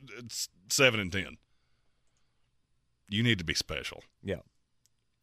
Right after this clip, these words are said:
Speaker 2: I'm gonna go with Chase Claypool. I wanna see Chase Claypool step up and be the, the number one receiver that I think he can be. I get Deontay Johnson is, is the guy, and he's fine. I, I mean, he's good. He's really good.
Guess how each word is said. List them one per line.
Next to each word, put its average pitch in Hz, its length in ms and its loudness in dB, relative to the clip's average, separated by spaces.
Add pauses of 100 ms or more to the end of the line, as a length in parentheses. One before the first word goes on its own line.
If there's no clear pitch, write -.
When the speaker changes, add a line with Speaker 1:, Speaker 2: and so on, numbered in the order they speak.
(120)
Speaker 2:
I'm 165 160 6
gonna 180 140 6
go 160 140 10
with 147 120 6
Chase 135 280 2
Claypool. 104 500 0 (640)
I 113 160 4
wanna 131 280 6
see 123 420 2 (100)
Chase 127 320 4
Claypool 113 760 2
step 117 360 4
up 110 180 4
and 101 140 -4
be 101 180 4
the, 92 420 0
the 110 160 2
number 110 340 2
one 98 480 -2
receiver 101 420 -2
that 90 140 0
I 85 100 -2
think 87 240 -6
he 82 60 -10
can 87 300 -6
be. 71 220 -14 (300)
I 123 120 6
get 123 240 2
Deontay 113 500 2
Johnson 107 480 -2
is, 98 300 -4
is 104 240 -2
the 104 80 -6
guy, 95 280 2
and 92 120 -6
he's 101 160 -6
fine. 64 340 -8 (540)
I, 117 160 4
I 107 80 0
mean, 110 160 0
he's 101 160 -4
good. 95 220 -2
He's 107 180 0
really 80 200 -2
good. - 200 -20